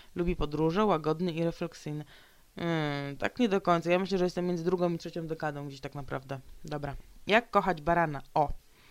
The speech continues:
Nie należy czynić mu zbędnych deklaracji, bo traci instynkt zdobywcy i przestaje się tobą interesować.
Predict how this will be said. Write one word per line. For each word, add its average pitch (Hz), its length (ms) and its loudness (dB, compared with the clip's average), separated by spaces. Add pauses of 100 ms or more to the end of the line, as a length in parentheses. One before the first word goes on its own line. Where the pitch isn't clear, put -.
(440)
Nie 196 240 6
należy 190 500 8
czynić 180 420 0
mu 175 80 0
zbędnych 165 460 2
deklaracji, 160 760 2
bo 160 120 0
traci - 380 -2
instynkt 190 420 0
zdobywcy 180 500 2
i 170 60 -2
przestaje 165 480 2
się 160 100 -4
tobą 156 260 -2
interesować. 147 760 -4